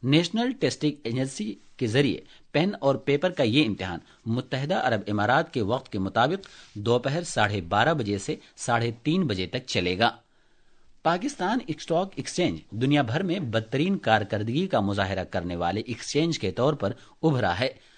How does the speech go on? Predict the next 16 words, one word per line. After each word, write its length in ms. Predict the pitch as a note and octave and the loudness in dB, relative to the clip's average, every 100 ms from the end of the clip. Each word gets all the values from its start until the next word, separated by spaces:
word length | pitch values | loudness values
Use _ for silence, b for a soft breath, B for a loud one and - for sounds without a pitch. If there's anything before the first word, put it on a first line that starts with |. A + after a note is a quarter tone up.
| b - | b -2
ऐसा 260 | D3+ D#3 A3 | -2 0 0
दरामदशुदा 600 | C#3+ C#3 G3 - D3 F#3+ | 2 2 0 -2 -2 -2
तवानाई 480 | A2+ F#2 F2+ D3+ C4 b b b b - - - _ _ _ _ | 0 0 0 -4 -6 b b b b -20 -20 -20 _ _ _ _
हर 160 | - C#3+ | -2 0
मुल्क 260 | C3 F#3+ - | 2 2 2
के 120 | - | 0
जबरदस्त 560 | G#2 A#2+ A#2+ B2+ F3+ - | 0 0 0 0 -4 -4
इन्हिसार 440 | A#2+ G#2+ A2 C3+ E3+ | -2 -2 0 -2 0
के 160 | B2+ | -6
सबब 320 | B2+ F3+ C#3 F2 | -4 0 0 0
हुआ 200 | F#2+ F#2 | -2 0
है। 180 | A#2 - b b b - | 0 -2 b b b 0
आसमान 500 | A2 - C3+ E3+ G3+ | 0 0 -2 0 -2
को 180 | F3+ D#3+ | -4 -4
छूती 360 | - A2+ G2+ | -2 -4 -4
लागत 420 | F2 F2+ A2 F3 | 0 0 0 -4